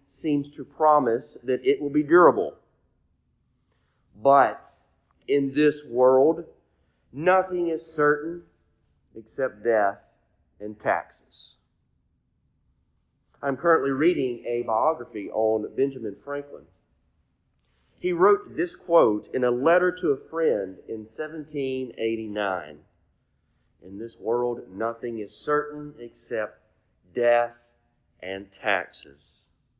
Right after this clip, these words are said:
As a founding father, Benjamin Franklin knew the inner workings of our Constitution.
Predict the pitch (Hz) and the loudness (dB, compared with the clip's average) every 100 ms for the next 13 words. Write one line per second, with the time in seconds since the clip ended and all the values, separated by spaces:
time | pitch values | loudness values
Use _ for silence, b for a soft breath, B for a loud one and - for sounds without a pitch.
0 | _ _ _ _ _ _ _ _ _ _ | _ _ _ _ _ _ _ _ _ _
1 | _ _ _ _ - 147 151 180 185 175 | _ _ _ _ -4 -4 2 4 4 2
2 | 156 - 151 143 143 156 170 160 165 160 | -4 4 10 10 12 8 6 4 2 0
3 | 147 - 165 165 160 143 139 160 160 135 | -2 6 6 6 4 4 4 6 6 4
4 | 135 127 139 147 127 135 143 123 107 101 | 0 -2 -2 -2 -2 -2 -4 -6 -10 -12
5 | 101 - 110 104 104 104 107 - - - | -16 -4 -2 0 -2 -2 -2 -2 -8 -12
6 | 113 101 - 76 | -8 -8 -10 -20